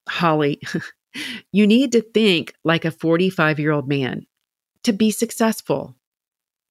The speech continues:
That left its mark on me for years. On another occasion, when I expressed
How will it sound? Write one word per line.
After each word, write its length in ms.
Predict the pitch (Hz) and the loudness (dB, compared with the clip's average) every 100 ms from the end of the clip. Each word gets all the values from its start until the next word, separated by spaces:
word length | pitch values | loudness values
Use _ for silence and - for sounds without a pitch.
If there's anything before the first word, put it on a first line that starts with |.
| _ _ _ _ _ | _ _ _ _ _
That 200 | 185 - | -2 0
left 200 | 156 147 | -2 -4
its 160 | 151 - | -6 -4
mark 240 | 156 - | -6 -4
on 80 | 156 | -4
me 320 | - - - _ _ _ _ | -4 -8 -12 _ _ _ _
for 140 | - | -8
years. 440 | 151 - 147 - - _ _ _ _ - - - - - - _ _ _ | -6 -6 -6 -12 -20 _ _ _ _ -20 -20 -20 -20 -20 -20 _ _ _
On 140 | 185 | 2
another 420 | 185 180 202 302 | 4 4 4 2
occasion, 800 | 359 - - 156 139 147 160 233 - _ | 0 -2 0 0 0 -4 -4 -4 -10 _
when 340 | 175 185 180 - | -2 0 0 0
I 160 | 175 | 0
expressed 800 | - - - - 165 220 - - | 0 -4 -4 0 2 2 -2 -16